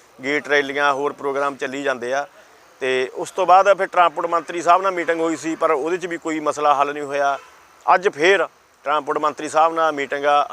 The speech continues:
ਅਸੀਂ ਆਸ ਰੱਖਦੇ ਹਾਂ ਵੀ ਇਹਦੇ 'ਚੋਂ ਕੋਈ ਨਾ ਕੋਈ ਮਸਲਾ ਸਾਡਾ ਹੱਲ ਕੀਤਾ ਜਾਵੇ। ਜਿਵੇਂ ਕੰਟਰੈਕਟ ਵਾਲੇ ਵੀਰ ਆ, ਉਹਨਾਂ ਨੂੰ ਰੈਗੂਲਰ ਕੀਤਾ ਜਾਵੇ,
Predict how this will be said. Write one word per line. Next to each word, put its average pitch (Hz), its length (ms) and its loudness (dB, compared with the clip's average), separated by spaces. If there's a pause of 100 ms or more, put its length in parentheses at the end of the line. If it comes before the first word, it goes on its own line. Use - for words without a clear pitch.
ਅਸੀਂ 165 220 -6
ਆਸ 151 300 6
ਰੱਖਦੇ 143 360 0
ਹਾਂ 156 140 -6 (320)
ਵੀ 156 100 -6
ਇਹਦੇ 180 220 2
'ਚੋਂ 185 160 -4
ਕੋਈ 175 200 -6
ਨਾ 180 120 0
ਕੋਈ 160 160 -6
ਮਸਲਾ 143 360 0
ਸਾਡਾ 139 460 0
ਹੱਲ 156 200 2 (120)
ਕੀਤਾ 139 300 -2
ਜਾਵੇ। 110 280 -4 (380)
ਜਿਵੇਂ 151 420 0 (380)
ਕੰਟਰੈਕਟ 151 400 0
ਵਾਲੇ 160 200 4
ਵੀਰ 156 240 -2
ਆ, 156 120 6
ਉਹਨਾਂ 165 220 -4
ਨੂੰ 180 120 -4
ਰੈਗੂਲਰ 131 420 0
ਕੀਤਾ 143 280 -4
ਜਾਵੇ, 147 400 -2